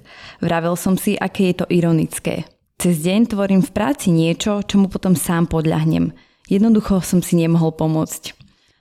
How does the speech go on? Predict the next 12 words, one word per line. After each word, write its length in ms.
Teda 160
Tim 320
Kendall 640
asi 240
nie 240
je 200
jediný, 360
ktorý 720
niečo 320
také 320
zažil 480
alebo 400